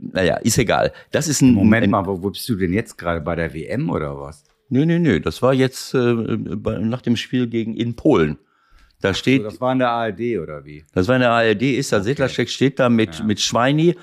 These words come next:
Speaker 1: Ich hab das
Speaker 2: Was
Speaker 1: schon
Speaker 2: soll
Speaker 1: oft
Speaker 2: sie
Speaker 1: ge-
Speaker 2: denn fragen?
Speaker 1: Ich möchte mich dazu, dazu nicht weiter äußern.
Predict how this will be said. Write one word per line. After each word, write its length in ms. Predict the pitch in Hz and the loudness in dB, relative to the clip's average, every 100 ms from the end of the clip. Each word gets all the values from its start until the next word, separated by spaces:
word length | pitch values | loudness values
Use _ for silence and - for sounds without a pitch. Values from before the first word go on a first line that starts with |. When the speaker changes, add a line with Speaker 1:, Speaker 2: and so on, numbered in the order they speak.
| - _ _ | -20 _ _
Speaker 1:
Ich 180 | - - | -8 -4
hab 100 | 139 | -2
das 100 | 107 | -2
Speaker 2:
Was 60 | - | 0
Speaker 1:
schon 80 | |
Speaker 2:
soll 80 | 101 | 0
Speaker 1:
oft 100 | 113 | 0
Speaker 2:
sie 60 | 104 | 0
Speaker 1:
ge- 80 | 107 | -2
Speaker 2:
denn 120 | 101 | -2
fragen? 580 | - 117 127 92 82 _ _ _ _ - | -4 -2 -2 -4 -10 _ _ _ _ -12
Speaker 1:
Ich 220 | - 92 | -4 0
möchte 240 | 127 127 104 | 2 4 2
mich 120 | 107 | 2
dazu, 260 | 92 - - | -2 -2 -6
dazu 480 | 90 - 90 - 87 | -6 -4 -6 0 2
nicht 240 | 92 - | 2 2
weiter 240 | 78 - - | -2 -2 -2
äußern. 360 | 76 - - | -2 -2 -8